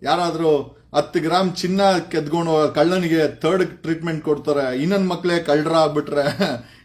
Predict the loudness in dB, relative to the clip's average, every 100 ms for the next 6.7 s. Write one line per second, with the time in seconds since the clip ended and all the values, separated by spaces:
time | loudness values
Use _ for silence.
0 | -4 2 2 2 0 0 2 2 2 0
1 | -4 -6 -6 -2 -2 -2 0 0 -4 -20
2 | -20 _ 0 4 2 2 4 6 6 4
3 | 4 6 6 4 4 0 2 0 0 0
4 | 0 2 2 2 -2 -6 -4 -2 4 4
5 | 2 -2 -4 -2 -4 -4 -2 -2 0 0
6 | -2 -2 -4 0 0 -2